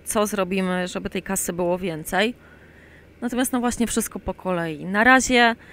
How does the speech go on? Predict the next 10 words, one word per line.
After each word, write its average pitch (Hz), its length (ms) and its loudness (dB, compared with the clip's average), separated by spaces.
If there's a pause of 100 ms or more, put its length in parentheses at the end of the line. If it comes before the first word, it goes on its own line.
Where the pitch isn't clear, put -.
(240)
najbliższym 208 760 -2
etapem 202 760 -2
będzie 196 680 -2
kurs 185 360 -6 (160)
psychologii 196 460 -2
społecznej, 208 800 -4 (1900)
a 220 100 2
do 277 120 2
tego 240 260 0
czasu 220 600 0